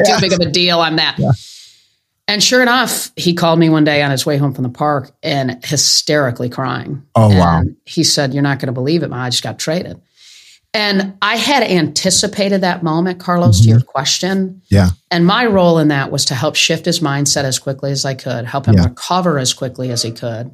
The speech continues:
Speaker 2: and
Speaker 1: Yeah.
Speaker 2: prepare for what was next.
Speaker 1: Yeah.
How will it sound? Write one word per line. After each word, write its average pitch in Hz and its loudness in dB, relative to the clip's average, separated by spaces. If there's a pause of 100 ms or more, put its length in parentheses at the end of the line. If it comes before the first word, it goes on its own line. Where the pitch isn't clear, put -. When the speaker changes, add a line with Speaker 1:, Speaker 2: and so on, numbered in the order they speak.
Speaker 2:
and 143 -2
Speaker 1:
Yeah. - -10
Speaker 2:
prepare 160 0
for 135 -2 (680)
what 175 2
was 175 2
next. - -2 (120)
Speaker 1:
Yeah. 110 6